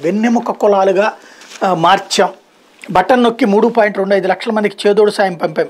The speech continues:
ఎమ్మిగనూరు సభలో సీఎం జగన్ వెనుకబడిన వర్గాలను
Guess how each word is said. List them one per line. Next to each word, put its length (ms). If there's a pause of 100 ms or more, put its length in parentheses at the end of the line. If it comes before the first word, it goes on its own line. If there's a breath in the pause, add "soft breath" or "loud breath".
ఎమ్మిగనూరు 380
సభలో 260
సీఎం 280
జగన్ 260 (600 loud breath)
వెనుకబడిన 500
వర్గాలను 1040